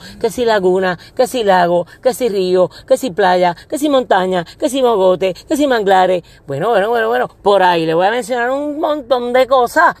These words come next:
que es la evidencia de que el recurso principal de cualquier país, de cualquier nación, es su tierra. Pero claro,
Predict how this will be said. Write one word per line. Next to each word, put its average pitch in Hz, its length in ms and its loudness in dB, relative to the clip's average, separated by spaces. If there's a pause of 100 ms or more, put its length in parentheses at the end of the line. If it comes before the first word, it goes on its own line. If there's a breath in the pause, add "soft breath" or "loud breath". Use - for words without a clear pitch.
(140 soft breath)
que 226 240 0
es - 140 -8
la 339 160 -4
evidencia 330 880 -2 (340 loud breath)
de 214 160 2
que 208 300 -2 (200 soft breath)
el 240 320 2
recurso 262 640 0
principal 311 760 -2
de 285 140 2
cualquier 277 460 0
país, 285 320 0
de 277 180 2
cualquier 269 420 -2
nación, 269 420 -4 (340 soft breath)
es 135 160 -14
su 160 160 -12
tierra. 170 720 -8 (1400)
Pero 143 260 0
claro, 180 680 2